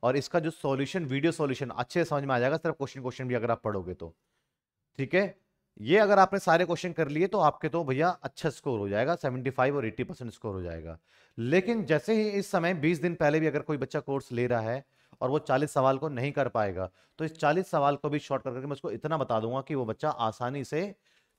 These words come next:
सिक्सटी परसेंट के आसपास वो अपना स्कोर कर पाए।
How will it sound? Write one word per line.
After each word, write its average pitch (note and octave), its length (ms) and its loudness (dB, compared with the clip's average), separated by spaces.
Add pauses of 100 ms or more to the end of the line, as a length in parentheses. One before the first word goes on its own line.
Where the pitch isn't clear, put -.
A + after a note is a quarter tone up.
(140)
सिक्सटी D#3 300 -2
परसेंट C#3 340 -2
के C3+ 60 0
आसपास A#2+ 380 0
वो B2+ 60 -2
अपना A#2 340 -6
स्कोर G3+ 260 2 (1040)
कर C3 180 2
पाए। E2 300 -8